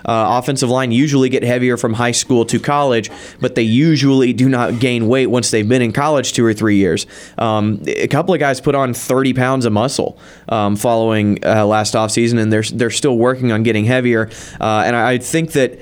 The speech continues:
now that they've had a s-, a year to get used to the scheme, I think you're gonna see the offensive line get a lot better in those man blocking schemes.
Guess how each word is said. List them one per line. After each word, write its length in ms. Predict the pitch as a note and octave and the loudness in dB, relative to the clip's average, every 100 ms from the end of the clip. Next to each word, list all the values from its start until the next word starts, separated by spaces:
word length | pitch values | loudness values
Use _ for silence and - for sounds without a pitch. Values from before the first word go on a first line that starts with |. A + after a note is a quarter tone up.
| - - | -20 -4
now 220 | B2+ C3 | -2 0
that 160 | C#3+ B2+ | 0 0
they've 140 | C3 | 0
had 180 | C3 B2+ | 0 -2
a 40 | |
s-, 220 | G#2+ - - | 0 -4 -2
a 80 | C3 | -2
year 400 | A2+ A#2 C3 C3+ | 2 2 2 2
to 100 | C3 | 0
get 180 | G#2+ - | 0 2
used 200 | B2+ C3 | 0 2
to 80 | C3 | 0
the 100 | A2+ | 0
scheme, 320 | - C3 C#3+ | -2 -2 -2
I 100 | D3 | -2
think 220 | E3+ E3+ | -2 -2
you're 100 | D3+ | 0
gonna 200 | C#3 C3 | 0 -2
see 180 | A#2+ C3 | 0 2
the 120 | A#2+ | 2
offensive 460 | A2+ A#2 A#2 A2+ G#2+ | 2 0 -4 -2 0
line 240 | A2+ G#2+ | 0 2
get 140 | A2 | 0
a 60 | G#2 | 2
lot 260 | G#2+ G#2+ F#2 | 2 0 2
better 340 | G#2 G#2 G2+ - - - | 2 2 -2 -8 -10 -4
in 160 | A2+ | 0
those 220 | G#2+ G2+ | 2 0
man 200 | A2 G#2 | 0 2
blocking 340 | G2 F#2+ G2+ F#2+ | 2 0 0 -4
schemes. 360 | - F#2+ F#2+ | 0 -2 -2